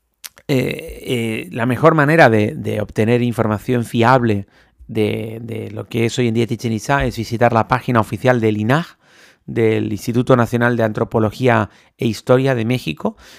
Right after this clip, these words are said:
donde no solo vas a poder ver cosas de Chichén Itzá, sino de cualquier otro yacimiento arqueológico que hay, que hay en México. Es muy interesante. Eh, muchos años más tarde, los, los guías turísticos descubrieron una,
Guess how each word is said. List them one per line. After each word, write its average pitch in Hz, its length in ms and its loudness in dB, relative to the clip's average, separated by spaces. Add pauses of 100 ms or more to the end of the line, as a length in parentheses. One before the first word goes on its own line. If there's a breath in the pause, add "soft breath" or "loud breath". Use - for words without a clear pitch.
(160 loud breath)
donde 123 280 0
no 135 120 0
solo 135 240 2
vas 113 160 0
a 123 60 0
poder 113 260 2
ver 110 160 2
cosas 127 300 0
de 107 100 -2
Chichén 110 300 -4
Itzá, 139 220 -2
sino 107 200 -6
de 101 120 0
cualquier 123 360 -2
otro 123 220 0
yacimiento 110 500 -4
arqueológico 113 680 -2 (360 soft breath)
que 120 160 0
hay, 107 320 0
que - 140 -2
hay 113 120 2
en 107 60 -2
México. 127 360 -4
Es 104 100 -2
muy 120 220 2
interesante. 120 720 -4 (600 loud breath)
Eh, 123 460 -2 (440 loud breath)
muchos 160 340 -2
años 156 240 0
más 143 220 0
tarde, 156 320 2
los, 117 380 0
los 117 280 0
guías 139 340 2
turísticos 139 720 -2
descubrieron 123 640 0
una, 113 460 0